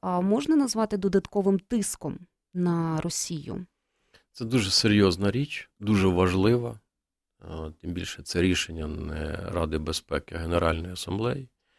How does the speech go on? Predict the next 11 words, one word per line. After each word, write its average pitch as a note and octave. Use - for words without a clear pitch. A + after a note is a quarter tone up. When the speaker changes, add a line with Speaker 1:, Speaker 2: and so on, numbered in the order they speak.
Speaker 2:
І, E2+
е, -
зважте F#2+
на F#2+
те, G3
що E2+
подібні G2+
документи G#2+
приймаються A2+
по A2+
з-, F#2+